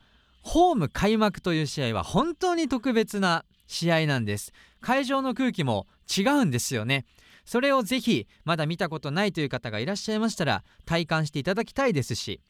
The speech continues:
今日予定ないんだよなっていう方、間に合うかもしれません。レバンガ北海道のホームページからチケット情報などをチェックしていただければと思います。今日は夕方の四時五分、明日はお昼二時五分から試合開始となります。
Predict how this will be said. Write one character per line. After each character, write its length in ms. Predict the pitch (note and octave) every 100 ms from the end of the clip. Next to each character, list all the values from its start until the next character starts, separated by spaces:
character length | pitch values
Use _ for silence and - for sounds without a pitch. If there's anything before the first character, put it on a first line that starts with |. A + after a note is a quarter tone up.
| _ _ _ -
今 120 | A#3
日 60 | F#3+
予 80 | E3+
定 180 | A3+ G#3+
な 100 | A#3+
い 60 |
ん 40 | C#4+
だ 80 |
よ 80 | B3
な 120 | F#3+ G3+
っ 40 |
て 120 | -
い 60 | D3+
う 20 |
方、 400 | C3 - A2 - _ -
間 220 | D#3 A#3
に 160 | D4+
合 80 | E4+
う 40 | B3+
か 80 |
も 60 | C#3
し 100 | A#2+
れ 60 | A2
ま 80 |
せ 140 | F#2+ G2
ん。 80 | - _
レ 80 | B2
バ 100 | C3
ン 60 | C3+
ガ 60 |
北 100 | A2
海 120 | -
道 120 | A2 F#2+
の 40 |
ホ 140 | -
ー 40 | F#3
ム 120 | F#3
ペ 160 | F3+ D#3+
ー 20 |
ジ 120 | B2
か 100 | A2
ら 160 | G2 D2
チ 100 | -
ケ 100 | -
ッ 20 |
ト 100 | B2+
情 160 | C#3+
報 160 | A#2+ B2
な 100 | D3+
ど 120 | C#3+
を 80 | F2+
チ 120 | -
ェ 40 | G2
ッ 20 |
ク 100 | G2+
し 80 | -
て 80 |
い 60 | F#2+
た 80 | G#2+
だ 120 | A2+
け 100 | C3
れ 80 | B2
ば 100 | A2
と 100 | A2+
思 160 | A2
い 60 | B2+
ま 140 | D#3
す。 100 | F3 - - - _ -
今 120 | F#3+
日 40 |
は 100 | C3+
夕 200 | G#2+ E3
方 220 | E3 D#3+
の 100 | D#3+
四 220 | F#3 C#3 G3
時 140 | C#3
五 160 | G#2+ C#3+
分、 200 | C3 F#2 - _ -
明 80 |
日 140 | D#3+ G3+
は 240 | G3 G#3 -
お 80 |
昼 260 | B2 C3 F#2 A2+
二 200 | C#3+ A3+
時 120 | G3+
五 140 | G#3
分 240 | G#3+ G#3+ G3
か 100 | A3+
ら 140 | A3
試 200 | - G#2+
合 140 | G2+ F#3
開 220 | - G2
始 80 | -
と 100 | A#2
な 120 | B2
り 80 | G2
ま 100 | A2
す。 180 | -